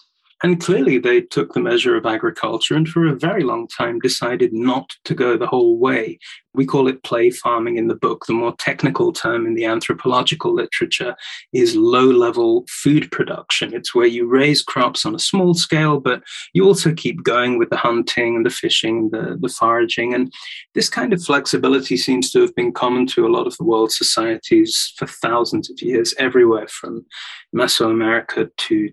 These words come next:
China. And the fun thing about all this is that we know from controlled experiments, which were actually done by a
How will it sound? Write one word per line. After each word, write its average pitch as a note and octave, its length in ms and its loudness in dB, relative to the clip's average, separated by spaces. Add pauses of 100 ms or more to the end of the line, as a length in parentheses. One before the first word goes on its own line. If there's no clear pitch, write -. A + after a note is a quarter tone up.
China. A#2+ 580 -2 (460)
And D#3 260 0
the E3+ 80 4
fun G3 260 0
thing D#3 220 2
about A#2+ 300 -2
all A#2+ 200 2
this A#2+ 300 2
is A#2+ 140 0
that C3+ 120 -2
we C3+ 120 4
know C3 420 4
from A2+ 420 -2
controlled A#2 540 0
experiments, A2+ 840 -2
which - 180 0
were A#2+ 80 2
actually A#2 320 0
done A2+ 320 -2
by A2+ 160 -4
a A2+ 160 -6